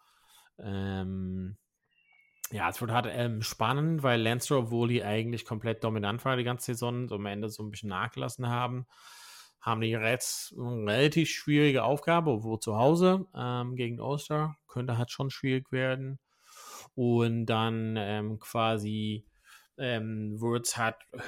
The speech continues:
höchstwahrscheinlich, ähm, also wenn sie da weiterkommen würden, ähm, wäre es dann eine Auswärtsfahrt, glaub ich mal, nach Südafrika, was schon spannend sein könnte. Also höchstwahrscheinlich kann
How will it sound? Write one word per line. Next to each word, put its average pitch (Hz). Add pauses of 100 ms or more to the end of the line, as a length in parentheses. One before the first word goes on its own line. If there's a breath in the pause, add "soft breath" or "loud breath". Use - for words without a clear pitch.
(100)
höchstwahrscheinlich, 123
ähm, 117
also 101
wenn 110
sie 107
da 104
weiterkommen 113
würden, 131
ähm, 110
wäre 104
es 107
dann 104
eine 82
Auswärtsfahrt, 107
glaub 110
ich -
mal, 104
nach 98
Südafrika, 151 (760)
was 127
schon 139
spannend 131
sein 135
könnte. 139 (880 loud breath)
Also 92
höchstwahrscheinlich -
kann 82